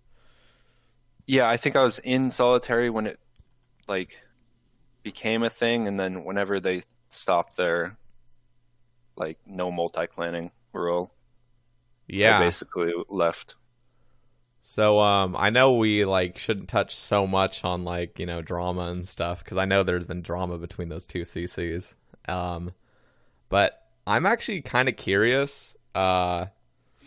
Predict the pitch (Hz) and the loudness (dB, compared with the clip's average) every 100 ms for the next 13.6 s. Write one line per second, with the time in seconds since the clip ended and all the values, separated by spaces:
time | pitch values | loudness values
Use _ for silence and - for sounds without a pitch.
0 | - - - - 92 92 87 90 87 80 | -20 -20 -18 -6 -2 -2 -2 -2 -2 -2
1 | 82 73 - _ _ - 90 85 80 - | -6 -8 -14 _ _ -10 -8 -8 -8 -6
2 | 82 85 - - - 87 - 85 87 82 | -4 -4 -8 -16 -8 -8 -6 -10 -8 -8
3 | 107 139 - 104 101 104 104 95 85 - | 2 2 2 0 6 8 6 4 -4 -14
4 | _ _ _ _ _ _ _ _ _ _ | _ _ _ _ _ _ _ _ _ _
5 | 95 92 90 87 85 - _ _ _ _ | -2 0 0 -2 -10 -16 _ _ _ _
6 | _ _ 127 127 - 139 151 185 170 123 | _ _ 6 6 6 0 2 2 4 4
7 | 127 120 95 - - 127 113 110 117 95 | 2 2 0 -4 -6 -4 0 -2 0 -2
8 | - 90 92 104 117 123 131 - - 92 | -2 -2 0 2 2 2 0 -6 -6 -6
9 | 95 - 127 147 156 139 123 110 104 - | -6 -2 -2 0 -2 0 2 2 0 -4
10 | - - 90 90 92 90 92 90 - 101 | -14 -6 -2 0 -2 -6 -8 -10 0 2
11 | 98 90 90 92 90 80 - 82 80 78 | 2 0 -4 -4 -4 -6 -6 -4 -6 -8
12 | 71 - 90 - 90 90 87 95 123 156 | -8 -10 -14 -10 -8 -8 -6 -2 0 2
13 | 160 151 151 151 151 156 | 2 2 -2 -2 -4 -6